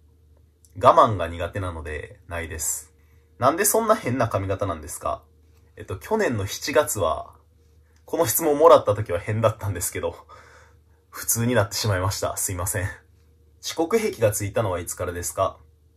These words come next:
中三の冬に親がめっちゃあったかいモンベルのダウンを買ってきてくれて、で、それ着て中学行くようになってから、授業中にあったかすぎて寝るのめっちゃはかどるようになって、で、授業中寝まくってたら夜寝れんくなって、それから遅刻癖つきました。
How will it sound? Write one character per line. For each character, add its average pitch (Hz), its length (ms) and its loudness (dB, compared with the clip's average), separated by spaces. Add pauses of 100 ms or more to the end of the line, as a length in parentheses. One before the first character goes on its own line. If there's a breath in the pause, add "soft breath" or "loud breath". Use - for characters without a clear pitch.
(140)
中 127 240 -6
三 151 260 2
の 165 60 -2
冬 196 240 -4
に 92 420 -6
親 120 260 4
が 73 320 -2
め 82 100 -12
っ 82 80 -10
ち - 100 -6
ゃ 95 80 2
あ 139 60 2
っ - 100 -16
た - 120 -4
か 101 120 -2
い 80 360 -10
モ 131 200 -2
ン 196 120 -2
ベ 107 100 0
ル 87 100 -6
の 80 140 -10
ダ 117 140 6
ウ 117 60 2
ン 85 140 -8
を 78 60 -12
買 95 100 -10
っ - 40 -12
て - 100 -14
き - 60 -16
て - 100 -14
く 95 80 -8
れ 78 80 -10
て、 76 400 -12
で、 101 80 -6
そ 185 160 0
れ 208 120 4
着 - 100 -14
て 104 120 -4
中 135 240 -4
学 127 220 2
行 92 100 -8
く 110 80 -6
よ 104 80 0
う 101 40 -2
に 90 60 -6
な 80 120 -8
っ - 20 -16
て - 80 -16
か - 140 -4
ら、 85 380 -2 (260)
授 98 180 -6
業 131 160 0
中 143 240 -2
に 147 180 -4
あ - 100 8
っ - 120 -6
た 196 80 6
か 180 80 2
す - 160 2
ぎ 117 100 -4
て 95 200 -2
寝 101 120 0
る 156 140 2
の 110 80 -2
め 82 120 -6
っ - 40 -8
ち - 120 -14
ゃ - 20 -6
は 120 100 -8
か 131 140 -2
ど 123 100 0
る 123 60 -2
よ 113 100 2
う 98 60 0
に 80 80 -10
な 73 80 -10
っ - 80 -18
て、 - 280 -6
で、 113 180 -2
授 98 180 -4
業 131 160 0
中 139 160 -4
寝 151 100 0
ま 170 140 0
く 175 80 -6
っ 170 60 -4
て 170 120 -4
た 98 100 2
ら 90 100 2
夜 87 220 -6
寝 104 120 -2
れ 117 100 2
ん 120 60 0
く 87 100 -6
な 73 80 -10
っ - 60 -14
て、 82 240 -8
そ - 120 -6
れ 117 80 -4
か 117 120 2
ら 113 80 4
遅 - 160 -8
刻 78 140 -14
癖 90 100 -10
つ - 180 -16
き - 100 -18
ま 69 120 -14
し - 100 -16
た。 - 80 -18